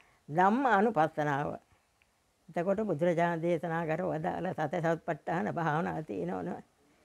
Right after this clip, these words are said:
එතකොට ඒ මේ ධර්මයේ ගැන මෙනෙහි කරගන්න ඕන. දැන් මේ හිතට එනකොට බුදුරජාණන් වහන්සේගේ ධර්මයේ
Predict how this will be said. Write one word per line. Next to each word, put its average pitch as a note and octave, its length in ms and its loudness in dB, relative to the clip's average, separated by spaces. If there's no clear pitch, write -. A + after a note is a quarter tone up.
එතකොට G#3+ 380 -4
ඒ A#3+ 380 0
මේ E3 640 -4
ධර්මයේ B3 580 2
ගැන G#3 220 4
මෙනෙහි G#3+ 500 0
කරගන්න F#3+ 460 -2
ඕන. F#3 160 -4
දැන් F3 240 0
මේ F#3 200 2
හිතට F3 200 -2
එනකොට F#3 560 -2
බුදුරජාණන් F3 680 -2
වහන්සේගේ E3+ 540 -2
ධර්මයේ E3+ 580 -2